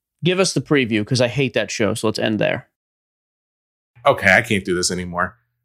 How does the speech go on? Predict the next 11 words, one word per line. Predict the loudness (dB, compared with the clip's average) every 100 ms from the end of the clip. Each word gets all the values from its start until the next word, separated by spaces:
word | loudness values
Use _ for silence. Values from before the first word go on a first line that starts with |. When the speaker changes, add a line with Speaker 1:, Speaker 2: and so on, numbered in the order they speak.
| _ 4
Speaker 2:
I | 6
have | 8 4
had, | 2 2 2 0 -12
why | 0 4 6
haven't | 6 4 4
you | 4
said | 4 4
anything | 2 2 2 0
about | 2 0
my | 0
voice? | -4 -6 -4 -6 -8 -12